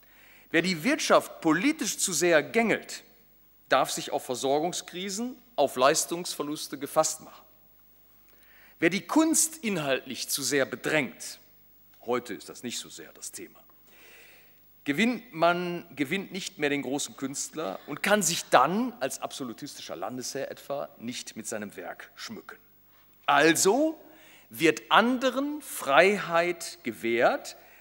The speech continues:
damit man sich selbst Freiheiten, etwa der Macht, herausnehmen kann. Kein Nullsummenspiel also,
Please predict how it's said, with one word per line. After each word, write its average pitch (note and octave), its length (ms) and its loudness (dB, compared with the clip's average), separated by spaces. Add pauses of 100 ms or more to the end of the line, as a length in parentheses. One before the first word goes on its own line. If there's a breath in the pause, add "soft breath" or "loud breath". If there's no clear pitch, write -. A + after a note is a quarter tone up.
(160 loud breath)
damit G3 360 2
man G3+ 160 2
sich C#3 180 -6
selbst - 520 4
Freiheiten, F3+ 800 6 (260)
etwa B2+ 220 -2
der G#2+ 100 2
Macht, - 440 -4 (420)
herausnehmen C3+ 640 -6
kann. - 160 -18 (1900)
Kein G#3+ 360 0
Nullsummenspiel A#2+ 880 -8
also, - 320 -14